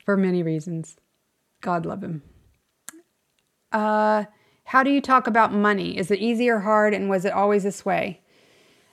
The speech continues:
Uh, yes, it's always been easy for us. Thank God. We blended our money right away. Um,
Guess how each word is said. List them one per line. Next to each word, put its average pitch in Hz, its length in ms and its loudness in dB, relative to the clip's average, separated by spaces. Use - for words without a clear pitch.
Uh, 226 180 2
yes, 214 380 4
it's 202 80 -8
always 226 320 4
been 208 140 0
easy 220 300 -2
for 220 200 -2
us. 247 460 -2
Thank 214 220 0
God. 214 500 2
We 202 240 2
blended 208 540 2
our 208 100 6
money 202 280 2
right 196 220 4
away. 196 600 2
Um, 185 400 -2